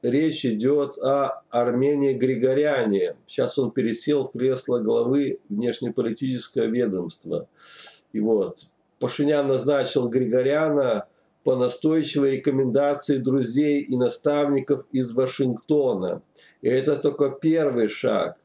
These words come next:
Из армянского правительства будут исключены все лица, заморавшие себя в сотрудничестве с Кремлём. Представляете, Пашинян начал чистку щас у себя в правительстве.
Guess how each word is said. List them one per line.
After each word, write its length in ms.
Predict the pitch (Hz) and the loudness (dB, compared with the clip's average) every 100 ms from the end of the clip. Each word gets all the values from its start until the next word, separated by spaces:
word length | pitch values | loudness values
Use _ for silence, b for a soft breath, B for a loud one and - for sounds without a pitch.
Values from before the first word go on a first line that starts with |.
| _ b b b - | _ b b b -8
Из 200 | 113 123 | -2 0
армянского 720 | 123 143 160 160 - 160 139 | 2 2 2 0 0 0 2
правительства 840 | 139 131 143 151 139 127 - 123 | 2 2 2 0 -2 -4 0 0
будут 440 | 110 135 151 147 | 2 2 2 0
исключены 760 | 127 - - 123 - 131 147 147 | -6 -6 -6 -4 -2 0 2 0
все 260 | 123 - 135 | -2 0 0
лица, 680 | 131 156 156 - 123 104 104 | 2 0 0 -2 0 0 0
заморавшие 760 | 110 117 127 143 143 - 127 | -2 0 2 2 -2 -2 -4
себя 460 | 120 - 113 143 139 | -2 -4 0 0 0
в 40 | |
сотрудничестве 960 | 135 127 113 131 139 123 - 117 - 127 | 0 -2 0 -2 -2 -4 -8 -10 -4 -4
с 100 | 110 | -4
Кремлём. 680 | - 120 120 135 127 104 - - B B B B _ | -6 -4 0 2 2 0 -4 -14 B B B B _
Представляете, 640 | - 123 131 151 151 143 | -8 -2 0 2 2 0
Пашинян 600 | - 131 151 143 156 143 | -2 -4 0 2 2 2
начал 460 | 143 147 135 147 135 | 2 2 2 0 0
чистку 560 | - 175 165 - - | -2 -2 -2 -2 -4
щас 480 | 117 - 113 101 - - | -2 0 0 0 -6 -10
у 60 | |
себя 360 | 127 123 123 117 | -8 -2 0 0
в 80 | - | -2
правительстве. 880 | 120 127 117 107 98 - 95 87 | -2 0 -2 -2 -4 -4 -6 -6